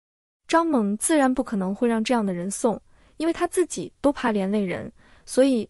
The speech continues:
他很是感激地说道：“谢谢了，不过我还是自己回去吧。你也是知道，有些时候那些家伙真的是一直在看着，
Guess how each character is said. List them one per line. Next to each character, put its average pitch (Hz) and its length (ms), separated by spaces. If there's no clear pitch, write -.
他 - 160
很 240 140
是 208 100
感 190 240
激 226 140
地 226 100
说 208 200
道 - 240
：“谢 - 220
谢 214 160
了， - 200
不 - 80
过 262 140
我 233 100
还 214 160
是 233 100
自 277 140
己 220 80
回 190 220
去 - 140
吧。 - 220
你 226 120
也 214 100
是 196 140
知 208 140
道， 196 220
有 208 120
些 262 180
时 254 160
候 214 340
那 240 100
些 226 120
家 233 200
伙 220 160
真 254 180
的 262 80
是 240 100
一 233 120
直 214 100
在 220 120
看 220 320
着， - 180